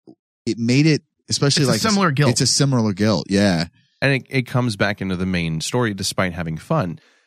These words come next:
Speaker 3: which is why I think this episode was really strong, because Perez and Eamon Catarelli found the appropriate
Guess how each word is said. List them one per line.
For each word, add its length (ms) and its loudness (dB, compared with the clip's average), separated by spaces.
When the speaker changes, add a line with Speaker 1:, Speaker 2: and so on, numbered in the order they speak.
Speaker 3:
which 180 0
is 100 -4
why 240 0
I 60 0
think 200 -8
this 140 -6
episode 220 -4
was 140 -4
really 160 -2
strong, 400 -2
because 360 -4
Perez 420 0
and 400 -4
Eamon 260 2
Catarelli 540 0
found 480 -2
the 120 0
appropriate 520 -2